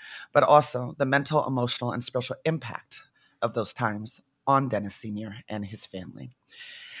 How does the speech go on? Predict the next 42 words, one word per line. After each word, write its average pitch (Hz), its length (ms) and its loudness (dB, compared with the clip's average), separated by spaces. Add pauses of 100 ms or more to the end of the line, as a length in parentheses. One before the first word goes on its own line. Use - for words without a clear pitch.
(120)
David 190 200 8
Dennis 165 220 10
Junior 165 260 6
is 147 180 4
a 143 40 -2
freelance 147 480 0
writer, 175 340 10
educator, 131 800 2
editor, 135 360 4
social 131 340 0
commentator, 127 580 2
and 120 180 0
visiting 117 300 -2
professor 120 360 0
of 110 160 -2
journalism 117 540 -2
at 110 120 0
Morehouse - 380 -8
College. 175 480 4 (480)
David 160 240 6
Dennis 127 240 4
Senior 143 380 0
is 123 140 -4
a 131 60 -2
civil 131 240 -2
rights 131 220 4
veteran 117 420 2
and 117 220 0
one 120 80 0
of 110 60 -4
the 117 100 -6
original 147 420 0
freedom 113 340 -6
riders, 110 380 -2 (300)
riding 151 260 8
from 131 160 -4
Montgomery 120 460 4
to 117 80 0
Jackson 113 480 0
in 107 80 -4
nineteen 107 320 -10
sixty-one, 123 720 0